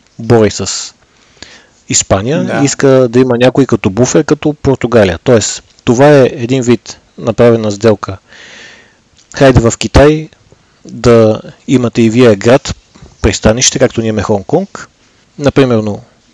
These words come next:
Speaker 1: това, което вие си имате досега, както е Макао,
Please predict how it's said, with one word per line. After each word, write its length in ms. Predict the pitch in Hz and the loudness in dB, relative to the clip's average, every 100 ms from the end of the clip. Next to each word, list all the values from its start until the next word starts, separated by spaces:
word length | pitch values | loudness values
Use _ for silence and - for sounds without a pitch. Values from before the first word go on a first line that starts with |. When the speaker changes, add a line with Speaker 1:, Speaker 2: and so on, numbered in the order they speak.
| - | -8
Speaker 1:
това, 140 | 123 | -4
което 260 | - 120 113 | 0 0 2
вие 160 | 117 107 | 0 0
си 180 | - | -2
имате 340 | 104 110 101 104 | -2 -2 -4 -8
досега, 420 | 95 - 104 95 - _ - | -8 -6 -4 -6 -10 _ -12
както 280 | 92 - - | -12 -10 -12
е 60 | 135 | -10
Макао, 480 | 107 - - 139 | -10 -6 -4 -4